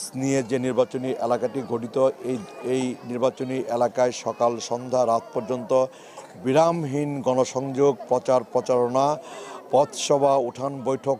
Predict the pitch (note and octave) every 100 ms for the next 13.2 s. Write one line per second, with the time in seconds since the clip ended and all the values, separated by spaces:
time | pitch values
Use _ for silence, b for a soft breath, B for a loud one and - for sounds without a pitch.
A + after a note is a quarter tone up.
0 | - B2 C3+ D#3 D#3+ B B B - B2
1 | C3+ B2 C3 - C#3+ - C3+ - C#3+ A#2
2 | B2 A#2+ A#2+ C3+ B2 C3 C3 - C#3 C3+
3 | B2 A#2 B2 G#2 A#2+ - B2 - C3+ G2
4 | A#2 - A2+ - A2+ A2 - A2+ - -
5 | F2 - B B B B B2 D3+ D#3+ B2
6 | C#3 F3+ F3+ - F#3 F3 F3 E3 C#3+ C3
7 | C3 C3+ A#2 D#3 C#3 A#2+ C3+ D#3+ D#3 -
8 | C3+ C3 C3 B2+ A#2 B B B B B
9 | - - C3 C3+ C3+ A2+ C3 B2+ - A#2
10 | B2+ B2 B2 A#2 - A#2+ B2 C3+ - C3
11 | C#3 C#3+ C#3 C3 B2+ - B2 B2 C3 A#2+
12 | B2+ C3 C3+ A2+ A#2+ - B2+ - B2 B2
13 | B2+